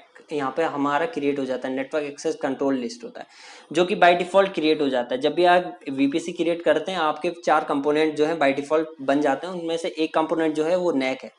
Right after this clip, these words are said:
वो network access control list है। वो आपके वीपीसी के बीच में जो भी आईपी address के बीच में जो communication होता है, उसको अगर आपको control करना है, आप उसको कैसे control कर सकते हैं,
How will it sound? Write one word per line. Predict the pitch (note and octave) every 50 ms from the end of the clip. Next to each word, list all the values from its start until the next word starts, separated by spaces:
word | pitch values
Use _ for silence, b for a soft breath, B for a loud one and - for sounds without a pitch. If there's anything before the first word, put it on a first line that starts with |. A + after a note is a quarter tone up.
| _ -
वो | C#3+ D3
network | D3 D3+ D#3 D#3 - F3+ E3+
access | E3+ D3+ D3+ - E3+ E3 -
control | - D3+ C#3 C#3 D3 C#3+ C#3
list | B2+ B2 A#2+ - -
है। | - C3
वो | C3 D3 D#3
आपके | D#3 D#3 D#3 D3+ - - F3+ F3+ F3+ B B B B B B B
वीपीसी | D3+ D#3 D3+ - F3+ - G3
के | F#3 G3 F3+
बीच | E3+ F3 F3 -
में | F3+ F3+ E3
जो | F3 F3
भी | E3+ E3+ -
आईपी | D3+ D3 D3 C#3+ E3 E3+
address | E3 E3+ E3+ -
के | - E3+
बीच | D#3+ E3 E3 -
में | E3+ E3
जो | F3
communication | F3 D#3+ D3+ D#3 D#3 D#3 E3 D#3+ - F3+ F3+
होता | E3+ E3 D#3+ E3+
है, | E3 E3
उसको | E3 - - F#3
अगर | E3+ E3 E3 E3
आपको | D#3 D#3 - F3+
control | E3+ - D#3 C#3+ C#3 D#3+ E3 E3+
करना | E3 E3+ D#3 D#3 D#3+
है, | E3+ F3+ F3+ -
आप | D#3 D3+ D3 D#3
उसको | D#3 - - E3 -
कैसे | - D3+ D3+ - -
control | - E3 D3+ E3 E3 D#3+
कर | D#3 E3 D#3
सकते | - E3 D3+ - - F#3
हैं, | G3 A3